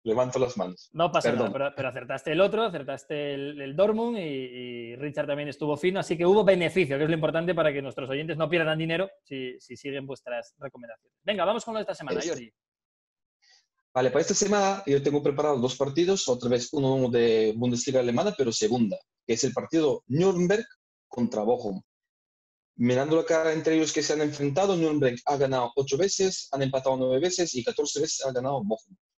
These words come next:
Speaker 1: Nuremberg es un equipo con no tanta historia, pero bueno, tiene bastante más trofeos que Bochum. Lleva cuatro partidos sin conocer la victoria y está en la posición quince a solo dos puntos de zona de descenso.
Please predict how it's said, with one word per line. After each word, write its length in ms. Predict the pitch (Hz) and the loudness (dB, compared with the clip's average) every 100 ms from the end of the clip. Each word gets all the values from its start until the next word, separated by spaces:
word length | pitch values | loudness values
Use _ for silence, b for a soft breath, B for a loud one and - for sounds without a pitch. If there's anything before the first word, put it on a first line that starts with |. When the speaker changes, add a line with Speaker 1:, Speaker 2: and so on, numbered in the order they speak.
| _ _ - | _ _ -2
Speaker 1:
Nuremberg 360 | 147 147 180 185 | 0 2 0 0
es 200 | 107 - | -2 -2
un 80 | 120 | -4
equipo 300 | 120 113 107 | -4 -8 -6
con 460 | 101 101 101 - _ _ | -4 -4 -6 -8 _ _
no 160 | 117 127 | -4 -2
tanta 240 | 123 127 | -2 -2
historia, 260 | 120 139 170 | 0 0 2
pero 140 | 120 110 | 2 4
bueno, 280 | 127 113 - | 2 0 -2
tiene 300 | 110 120 123 | 0 2 2
bastante 380 | 120 127 123 127 | 0 -2 -4 -4
más 140 | 123 | -4
trofeos 400 | 117 110 165 165 104 | -6 0 0 0 -4
que 160 | 98 | -2
Bochum. 320 | 107 - 202 - _ _ _ | -2 -2 -6 -10 _ _ _
Lleva 280 | 135 160 - - | 0 0 0 -2
cuatro 300 | 165 180 - | -2 -4 -8
partidos 540 | 120 - 139 120 - - | -8 -6 -2 -2 -4 -8
sin 200 | 120 113 | -10 -4
conocer 340 | 117 107 143 | -4 0 0
la 100 | 127 | 0
victoria 540 | 107 - 156 196 202 - | -2 -2 0 0 -2 -2
y 120 | 120 | -4
está 220 | 110 160 | -2 -2
en 60 | 160 | -2
la 120 | 143 | -2
posición 440 | 127 117 139 135 135 | -2 -2 -2 -4 -4
quince 380 | 180 196 196 - - | -2 -2 -2 -6 -6
a 80 | 117 | -4
solo 300 | 170 160 120 | 0 0 0
dos 440 | 120 165 180 - _ _ - | -2 -2 -4 -8 _ _ -2
puntos 340 | 196 202 170 | -2 0 0
de 100 | 123 | 0
zona 300 | 123 170 156 | 0 0 0
de 60 | 98 | 0
descenso. 420 | - 110 107 | -2 -4 -4